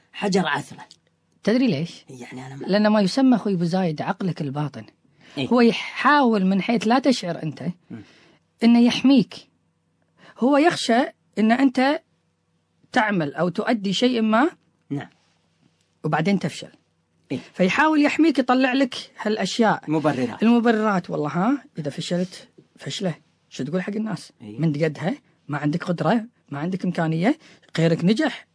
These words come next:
Speaker 2: وأنت تفشل، لا يبا خلك كذي أحسن لك.
Speaker 1: إيه.
Speaker 2: بس هل لما أستمر على هالمنوال أو على هالنهج هذا، هل هذه حياة؟ إحنا نشتكي مرات وايد أخوي أبو زايد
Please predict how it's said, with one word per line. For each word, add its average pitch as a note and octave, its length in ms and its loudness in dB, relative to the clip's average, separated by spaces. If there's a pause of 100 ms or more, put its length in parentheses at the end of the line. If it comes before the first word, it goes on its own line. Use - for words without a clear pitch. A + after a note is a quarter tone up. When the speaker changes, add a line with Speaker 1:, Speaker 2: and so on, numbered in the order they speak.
(100)
Speaker 2:
وأنت F3+ 200 -2
تفشل، F3+ 460 -4 (300)
لا A#3+ 60 -4
يبا C4+ 160 -2
خلك C4 240 -2
كذي A#3+ 340 -2
أحسن - 260 -6
لك. - 220 -12 (380)
Speaker 1:
إيه. A2+ 120 -18 (680)
Speaker 2:
بس F#3 220 -2
هل A3+ 280 -2 (420)
لما F3 260 -2
أستمر F3+ 380 -2
على D#3 180 -8
هالمنوال D#3 720 -4 (500)
أو D#3 140 -4
على E3 180 2
هالنهج D#3+ 520 -2
هذا، C3+ 320 -8 (640)
هل G3 160 -6
هذه B3+ 200 -6
حياة؟ A#2+ 320 -10 (880)
إحنا E4+ 220 2
نشتكي E4 400 2
مرات B3 360 2
وايد G#3+ 280 2
أخوي G3+ 180 -2
أبو E3 100 -2
زايد E3+ 400 -2